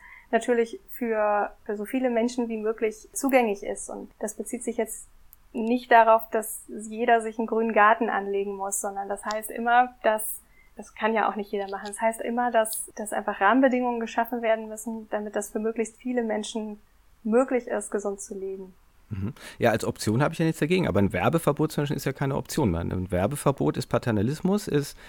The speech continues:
Speaker 2: äh, wir geben vor. Also wir entscheiden erstmal, was gesund ist und was nicht gesund ist, muss irgendeiner festlegen.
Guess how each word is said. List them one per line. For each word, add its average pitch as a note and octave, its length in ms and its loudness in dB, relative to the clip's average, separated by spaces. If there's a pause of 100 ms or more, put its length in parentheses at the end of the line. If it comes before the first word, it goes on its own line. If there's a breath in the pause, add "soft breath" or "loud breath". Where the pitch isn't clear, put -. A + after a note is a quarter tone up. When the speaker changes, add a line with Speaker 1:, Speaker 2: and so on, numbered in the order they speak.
(160 loud breath)
Speaker 2:
äh, B2 160 2
wir C3+ 140 2
geben C3 260 0
vor. G2 220 4
Also G2 160 2
wir B2 120 4
entscheiden A#2+ 300 2
erstmal, - 240 0
was A2 140 0
gesund A2+ 280 0
ist A2 120 -2
und A2 80 2
was F2+ 100 0
nicht G2+ 160 0
gesund F3+ 300 2
ist, A#3 100 0
muss A#2+ 140 0
irgendeiner G#2+ 340 2
festlegen. F3+ 640 2